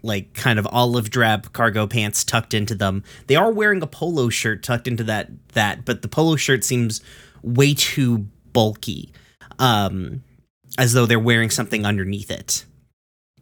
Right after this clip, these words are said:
Um, and they are moving through the woods with what appears to be two other individuals dressed in a very similar manner. And, uh, there is on the, j-, just kinda coming up from underneath them,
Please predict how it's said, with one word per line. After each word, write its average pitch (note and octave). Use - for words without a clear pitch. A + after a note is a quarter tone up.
Um, A#2+
and A#2+
they C3
are B2+
moving B2+
through F3
the C#3
woods A#2
with A2+
what B2
appears D3+
to B2
be A#2
two B2
other A2
individuals G2+
dressed G#2
in G#2
a F#2+
very G2+
similar G2
manner. G2
And, A#2
uh, G#2+
there C#3+
is A#2
on C3
the, A2+
j-, D#3
just B2+
kinda C3
coming D3
up A#2+
from A#2+
underneath G#2+
them, G2+